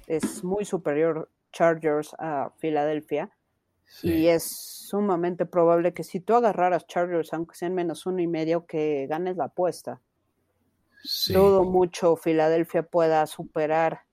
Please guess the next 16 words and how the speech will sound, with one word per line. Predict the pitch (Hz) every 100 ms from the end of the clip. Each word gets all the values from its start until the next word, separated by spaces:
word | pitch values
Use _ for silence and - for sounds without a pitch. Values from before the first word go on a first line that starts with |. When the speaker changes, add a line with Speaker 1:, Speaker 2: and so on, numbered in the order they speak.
| _ _ _ - - -
Speaker 1:
la | 160 156 151
línea | 175 170 160
ofensiva | 156 151 147 175 165
de | 143 123
Chargers. | - 156 160 165 240 - _ _ _ _ _ _ _ _ _ _ _ _ _ _ _ _ _ _ _ _ _ _ _ -
Y, | 180 160 160 156 165
y, | 180 170 160 165 170
y | 180 175 165 165
creo | - 175 170
que | 190 175 156 147 131 _ _ _ _ _ _ _ _ _ _ -
ahora | - 160 175 170 160 -
Eagles | 208 196 180 170 -
sin | 160 151
su | - 170 160 151 151
principal | 160 151 160 175 180
receptor | 175 160 151 - 202 196 185